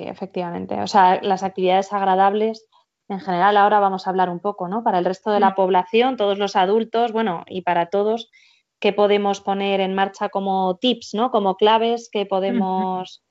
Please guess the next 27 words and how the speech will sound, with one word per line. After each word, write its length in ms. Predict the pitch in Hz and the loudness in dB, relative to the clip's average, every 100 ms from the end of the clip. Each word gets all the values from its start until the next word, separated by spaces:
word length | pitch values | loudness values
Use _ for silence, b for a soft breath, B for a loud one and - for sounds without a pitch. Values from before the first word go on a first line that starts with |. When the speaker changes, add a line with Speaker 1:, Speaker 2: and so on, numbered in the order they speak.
| _ _ | _ _
Speaker 1:
que 100 | 202 | -4
podemos 360 | 190 190 185 185 | -2 0 -2 0
ver, 260 | 233 226 | 0 -2
y 120 | 190 | -2
esta 200 | 180 - | -2 0
es 160 | 196 - | -2 -2
una. 340 | 196 247 180 _ | -4 -4 -6 _
Claramente, 1000 | 190 185 190 202 196 220 240 233 196 190 | -2 -2 -2 -4 -4 -2 0 0 0 0
eh, 40 | |
poder 540 | 185 175 185 202 208 202 | 2 2 4 2 2 0
disfrutar 680 | 214 - 208 202 208 208 196 | -4 -2 -2 0 0 0 0
de 340 | 196 196 202 | 0 2 4
alguna 320 | 196 196 202 | 2 2 -4
actividad 400 | 202 - 208 196 | -4 -4 -2 -2
satisfactoria 920 | 196 202 202 - 196 - 220 233 262 - b b - | -2 -4 -6 -6 -6 -2 0 2 0 -8 b b -4
es 140 | 202 | 0
esencial 420 | 208 208 214 214 | 0 2 2 4
para 220 | 233 247 | 4 4
cualquiera, 500 | 240 180 - 240 175 _ _ - | 2 -2 -2 -2 -4 _ _ -6
tengas 480 | 190 196 196 196 | -2 2 2 2
ochenta 440 | 202 - 208 208 202 | -4 -6 -4 0 0
años 320 | 233 269 285 | 0 -4 -4
o 60 | 226 | -4
tengas 340 | 208 185 175 | -2 -2 -4
cinco. 400 | 254 233 175 175 _ _ | -4 -4 -6 -10 _ _
Mm. 260 | 208 202 233 - | -10 -10 -12 -12
Speaker 2:
Ujú. 480 | 240 202 - 196 | -10 -10 -10 -14